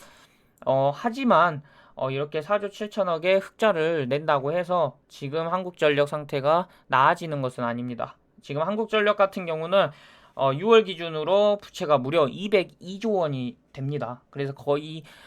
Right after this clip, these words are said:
어, 에스케이 하이닉스 시가총액과 맞먹는 수준이고,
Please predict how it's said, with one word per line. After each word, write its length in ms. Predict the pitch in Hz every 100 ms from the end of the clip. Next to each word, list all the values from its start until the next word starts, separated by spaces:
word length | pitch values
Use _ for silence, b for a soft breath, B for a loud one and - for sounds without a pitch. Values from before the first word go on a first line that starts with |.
| B
어, 140 | - -
에스케이 460 | 131 147 - 190 180
하이닉스 840 | 180 202 208 202 190 - 160 156
시가총액과 920 | 147 - 185 185 175 151 143 - 143
맞먹는 640 | 131 120 143 190 151 139 175
수준이고, 720 | - 185 185 139 123 175 143